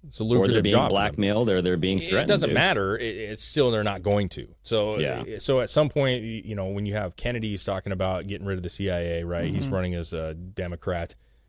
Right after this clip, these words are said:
Speaker 1: You have Republicans talking about getting rid of the C I A, the D O J, the F B I. Um,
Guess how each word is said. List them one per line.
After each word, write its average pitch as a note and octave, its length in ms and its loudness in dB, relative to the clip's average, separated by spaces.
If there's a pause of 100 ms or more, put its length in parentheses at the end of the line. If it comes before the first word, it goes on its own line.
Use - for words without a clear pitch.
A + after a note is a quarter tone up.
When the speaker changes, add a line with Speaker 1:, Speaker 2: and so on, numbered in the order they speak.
(140)
Speaker 1:
You F#2 140 0
have F2+ 120 0
Republicans G2 560 0
talking G2 240 0
about F#2 220 -2
getting F#2 160 -8
rid F#2 80 -4
of - 20 -6
the F2 60 -6
C G2 200 -2
I F2+ 60 2
A, F2 420 -2
the E2 220 -8
D F#2+ 240 -6
O F#2 100 -2
J, E2+ 440 -2
the D#2+ 260 -8
F F2 220 -8
B E2+ 160 -6
I. E2+ 320 -6 (680)
Um, F#2+ 440 -2